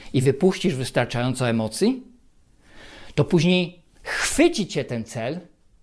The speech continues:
i nie będziesz mógł się powstrzymać. Wtedy rzeczywiście będziesz tym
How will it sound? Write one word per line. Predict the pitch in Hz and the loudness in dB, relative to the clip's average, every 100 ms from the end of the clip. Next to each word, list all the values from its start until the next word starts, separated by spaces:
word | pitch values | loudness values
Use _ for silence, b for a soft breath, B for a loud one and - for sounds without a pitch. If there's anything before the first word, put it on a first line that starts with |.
| _ b b b | _ b b b
i | 190 | 4
nie | 185 160 | 4 4
będziesz | 139 185 196 196 180 | 4 4 6 2 2
mógł | 180 190 | 0 2
się | - | 0
powstrzymać. | 196 185 - - 214 185 123 - - | 2 0 -2 -2 2 2 0 -6 -14
Wtedy | - - 160 156 160 | -14 2 2 4 2
rzeczywiście | 165 175 202 285 - 202 | 0 0 2 2 2 2
będziesz | 147 143 127 - | 2 0 -2 0
tym | 123 | -2